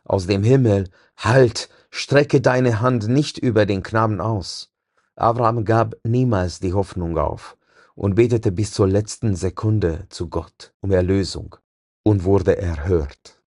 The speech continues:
Es ist bemerkenswert, dass viele unserer Gebetsgesetze aus Situationen abgeleitet werden, in denen es so aussieht,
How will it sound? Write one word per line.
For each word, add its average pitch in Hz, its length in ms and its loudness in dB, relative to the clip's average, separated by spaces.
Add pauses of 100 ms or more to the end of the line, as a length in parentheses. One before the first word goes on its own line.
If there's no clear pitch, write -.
(800)
Es 131 140 0
ist 151 140 2
bemerkenswert, 139 1000 2 (320)
dass 117 240 0
viele 180 280 4
unserer 147 580 4
Gebetsgesetze 107 1400 0
aus 113 240 2
Situationen 117 840 -2
abgeleitet 98 640 -2
werden, 90 340 0 (540)
in 123 160 4
denen 131 580 4
es 120 200 2
so 143 340 4
aussieht, 110 540 -2